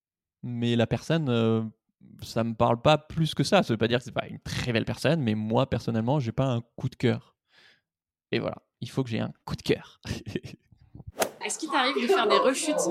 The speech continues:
Speaker 2: d'éco-anxiété ? Et si oui, comment tu les gères ?
Speaker 1: Ah. Oui et non. <laughs> La réponse de merde. Euh, non, dans le sens où, voilà, quand j'ai fait mon éco-dépression il y a,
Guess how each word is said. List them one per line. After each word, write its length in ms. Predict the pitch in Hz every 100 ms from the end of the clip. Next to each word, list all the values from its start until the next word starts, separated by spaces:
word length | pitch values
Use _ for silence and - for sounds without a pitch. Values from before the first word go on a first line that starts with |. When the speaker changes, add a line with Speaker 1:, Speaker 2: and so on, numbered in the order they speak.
| 403
Speaker 2:
d'éco-anxiété ? 760 | - 254 233 - 233 254 262 330
Et 80 | 202
si 220 | - 233
oui, 200 | 220 262 494
comment 240 | - -
tu 140 | - 392
les 140 | -
gères ? 480 | - - - - - - _ _ _ _ _ _ _ _ -
Speaker 1:
Ah. 560 | 202 143 113 107 110 120 _ - - - - - - - _ _ _ _ _ _ _ _ - - - - - - - _ _ _ _ _ _
Oui 340 | 139 156 175 -
et 260 | 143 151 147
non. 280 | 127 117 -
<laughs> 240 | - -
La 160 | - -
réponse 420 | - - - -
de 100 | -
merde. 320 | 120 139 147 - 147 160 196 185 - - -
Euh, 160 | 117 110
non, 280 | 117 139 139
dans 120 | 110
le 60 |
sens 280 | 107 127 120
où, 300 | 113 107 107
voilà, 240 | 104 104 -
quand 160 | 117
j'ai 80 | 104
fait 440 | 101 117 110 107
mon 240 | 107 107 110
éco-dépression 720 | 110 117 107 - 110 113 110
il 40 |
y 40 | 107
a, 380 | 104 107 104